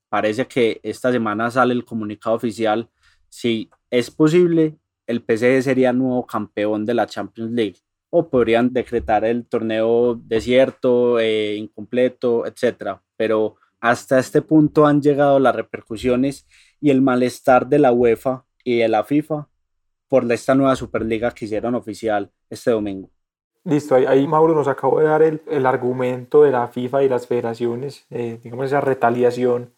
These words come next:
Speaker 2: que tomaron, pues, digamos, como consecuencia del anunciamiento de los equipos.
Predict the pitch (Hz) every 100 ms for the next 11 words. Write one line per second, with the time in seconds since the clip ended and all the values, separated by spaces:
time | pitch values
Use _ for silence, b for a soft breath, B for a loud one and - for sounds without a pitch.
0 | _ _ 139 139 131 123 117 139 131 _
1 | _ 123 113 - 110 - 135 120 117 -
2 | 113 127 135 123 117 117 120 113 113 113
3 | 139 139 135 139 120 156